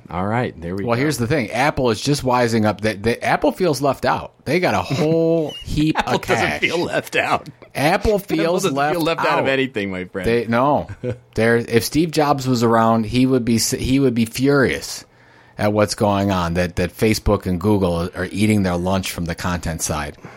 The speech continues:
Speaker 1: I don't think he
Speaker 2: And
Speaker 1: would, I don't think he would care. I think he would care much more about the fact that they're getting into these wearables and, and, and what that means for, you know, and what that means for future devices. I think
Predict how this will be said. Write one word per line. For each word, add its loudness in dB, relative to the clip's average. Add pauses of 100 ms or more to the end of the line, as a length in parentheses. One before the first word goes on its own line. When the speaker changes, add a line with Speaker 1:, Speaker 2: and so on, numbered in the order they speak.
(140)
Speaker 1:
I -8
don't -8
think -2
he 2
Speaker 2:
And 2
Speaker 1:
would, -4
I 0
don't 2
think 0
he 0
would 0
care. -6
I -4
think 0
he 0
would 0
care 0
much -2
more 2
about 0
the -8
fact -2
that -8
they're -2
getting 0
into -2
these -6
wearables 0
and, -4
and, -4
and -4
what 0
that 0
means 2
for, -2
you -4
know, -4
and -4
what 0
that 0
means 2
for -6
future -4
devices. -4
I -8
think -2